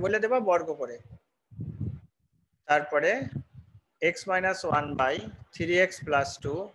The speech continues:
equal one, বা three x plus two equal x minus one,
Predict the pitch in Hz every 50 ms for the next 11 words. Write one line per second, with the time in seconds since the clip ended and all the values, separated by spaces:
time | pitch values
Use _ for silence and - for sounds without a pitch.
0 | - _ _ _ - - - - 123 143 139 - - 143 139 135 135 131 127 135
1 | 147 180 220 247 247 247 _ _ - - _ - - - - - - - - _
2 | _ _ _ - 120 131 131 127 127 135 180 226 254 240 - - - - - _
3 | _ - - - - - - - - - - - - - - 170 180 185 190 196
4 | 190 - - - 160 151 147 139 - - - - 185 196 208 202 - - 147 139
5 | 135 - 151 151 165 175 160 135 139 135 135 - - 143 135 131 131 135 131 -
6 | - 147 139 143 160 180